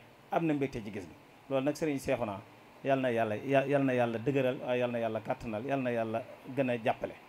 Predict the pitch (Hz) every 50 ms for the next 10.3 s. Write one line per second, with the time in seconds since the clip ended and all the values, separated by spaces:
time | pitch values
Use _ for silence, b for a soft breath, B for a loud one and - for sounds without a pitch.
0 | - - - - - - - - - - - - 139 135 135 135 - - - -
1 | - - - - - - - - - - - - - - - - - 269 302 185
2 | 165 165 156 156 156 160 175 185 180 180 165 147 143 - 120 - - - - -
3 | - - 135 135 143 151 147 151 147 139 147 151 156 170 165 170 165 160 160 147
4 | 135 - 151 143 135 131 135 - 143 131 127 131 127 131 123 - 208 190 180 170
5 | 139 143 113 113 123 139 - - - - - - 143 135 - - 147 156 160 160
6 | 143 - 156 139 135 135 131 131 123 - 127 117 117 113 113 107 104 117 98 90
7 | 85 87 - - - - - - - - - - - - - - - - - -
8 | 131 131 131 127 131 143 156 151 139 139 139 135 131 127 127 143 131 135 127 123
9 | - - 123 120 120 117 117 113 - - 123 - - 208 - - 123 120 120 117
10 | 113 113 123 123 127 143